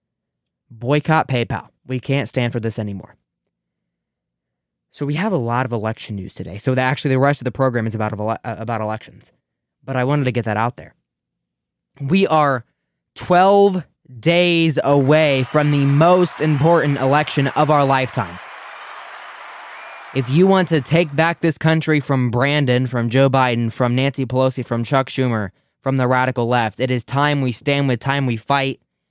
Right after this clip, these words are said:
Get out and vote on November eighth or before if you can take advantage of early voting laws. I may not support them, but while they're in place, take advantage of them and make your voice heard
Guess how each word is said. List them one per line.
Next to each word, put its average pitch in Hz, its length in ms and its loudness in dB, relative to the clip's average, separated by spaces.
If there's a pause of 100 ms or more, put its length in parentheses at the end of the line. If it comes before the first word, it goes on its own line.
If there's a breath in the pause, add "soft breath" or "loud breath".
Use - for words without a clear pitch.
(400)
Get 165 200 0
out 170 200 2
and 139 120 -2
vote 151 280 4
on 139 140 2
November 131 440 2
eighth 131 160 0
or 135 180 0
before 135 520 0
if 120 160 -4
you 123 80 -6
can 123 140 -4
take 127 180 -4
advantage 127 440 0
of 120 140 -2 (100)
early 131 440 -2
voting 120 440 -2
laws. 135 480 2 (480)
I 113 80 -8
may 117 160 -4
not 113 160 -6
support 127 340 -6
them, 127 160 -2
but 120 80 -4
while 113 160 -2
they're 110 160 -4
in 107 140 -6
place, 139 420 -4 (320)
take 131 220 -4
advantage 123 400 -2
of 120 160 0
them 117 220 -4 (220)
and 120 140 -6
make 120 220 -2
your 120 100 0
voice 117 300 -4
heard 110 320 -4